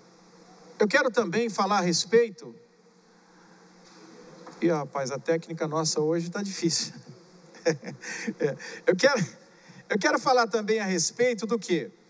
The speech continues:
A respeito de uma ligação que eu recebi agora à tarde, tá? É, da retirada do distrito ali do Vila Garcia,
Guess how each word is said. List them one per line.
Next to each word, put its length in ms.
A 80
respeito 720
de 140
uma 200
ligação 600
que 100
eu 40
recebi 440
agora 320
à 20
tarde, 460
tá? 320
É, 720
da 120
retirada 1160
do 220
distrito 680
ali 140
do 120
Vila 200
Garcia, 760